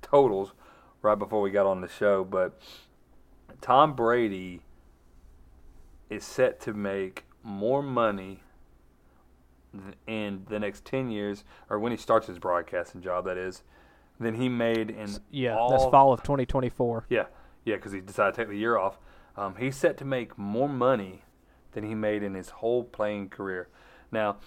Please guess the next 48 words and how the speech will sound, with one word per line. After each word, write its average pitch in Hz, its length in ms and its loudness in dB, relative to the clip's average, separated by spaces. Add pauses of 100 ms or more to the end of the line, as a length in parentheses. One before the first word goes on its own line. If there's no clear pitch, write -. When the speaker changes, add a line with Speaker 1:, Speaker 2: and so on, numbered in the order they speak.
(140)
Speaker 1:
we've 170 180 4
seen 202 180 2
stats 147 340 4
like 113 160 2
this 110 160 -8
before, 110 400 0
right? 101 340 2
Uh, 95 880 -2
I - 120 -20
think 113 200 -8
it's 98 180 -8
the 107 60 -6
one 101 120 2
I 92 80 0
see - 160 -8
all 92 120 0
the - 80 -12
time 90 220 -4
is 85 160 -14 (380)
Michael 104 260 0
Jordan 98 340 0
made, 92 360 -4 (240)
I - 40 -20
think 104 140 -8
it - 20 -4
was 92 140 -6
ninety 98 460 -6
million 98 300 -6
dollars 95 360 -4
in 92 140 -10
his, 92 520 -12 (220)
you 101 100 -10
know, 92 140 -10
playing 107 420 -4
career. 107 580 -4 (380)
But 95 120 -10
then 104 160 -4
you 98 100 -6
look 98 340 -4 (120)
at 92 460 -6 (120)
how 95 260 -4
much, 95 600 -8
you 104 80 -8
know, 92 100 -8
the 87 60 -10
Jordan 95 400 -6
brand 95 400 -6
made 92 460 -8